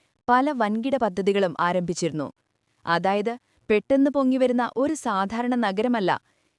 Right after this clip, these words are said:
ഈ പാതയ്ക്ക് ഇരുവശവുമായി വളരുന്നത്. ന്യൂഡൽഹി എന്ന് പറയും പോലെ, ഭാവിയിൽ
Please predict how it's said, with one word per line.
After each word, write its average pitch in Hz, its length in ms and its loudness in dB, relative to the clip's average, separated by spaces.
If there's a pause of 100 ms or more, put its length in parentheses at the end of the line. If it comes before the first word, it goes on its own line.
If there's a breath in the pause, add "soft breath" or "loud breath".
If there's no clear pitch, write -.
ഈ 254 140 0
പാതയ്ക്ക് 233 500 0 (100)
ഇരുവശവുമായി 233 760 -2
വളരുന്നത്. 165 520 0 (640)
ന്യൂഡൽഹി 277 560 2
എന്ന് 262 240 2
പറയും 214 320 0
പോലെ, 190 240 2 (420)
ഭാവിയിൽ 202 520 2